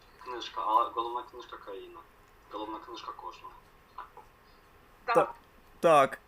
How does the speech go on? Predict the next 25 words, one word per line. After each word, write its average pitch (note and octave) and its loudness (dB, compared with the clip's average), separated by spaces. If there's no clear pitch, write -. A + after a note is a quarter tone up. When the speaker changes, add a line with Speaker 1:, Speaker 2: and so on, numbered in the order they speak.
Speaker 2:
так. C#3+ 6
А G#3 10
от, A3 6
е, A3+ 12
скажіть, A3+ 4
будь G#3 2
ласка, G3 10
е, F3+ 6
після F3+ 8
тієї F3 4
історії, G3+ 6
як, G3+ 6
е, E3+ 6
ваше, D#3+ 6
е, C#3+ 2
ставлення D#3+ 6
змінилося? F#3+ 8
От F#3 4
коли A#3 12
ви G3+ 10
отримали A3 12
у G3+ 12
подарунок G#3+ 10
віршовану A3 12
книгу D#3 4